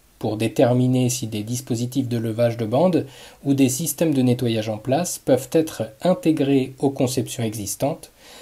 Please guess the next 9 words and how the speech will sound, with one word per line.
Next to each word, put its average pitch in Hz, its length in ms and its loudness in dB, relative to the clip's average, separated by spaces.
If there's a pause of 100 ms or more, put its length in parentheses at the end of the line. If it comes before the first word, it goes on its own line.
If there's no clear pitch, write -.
(260)
afin 143 300 4
de 156 60 2
réduire 135 300 4
au 135 80 4
minimum 117 600 0 (100)
la 160 160 0
nécessité 135 580 -4
de 160 60 -2
démontage. 113 680 -6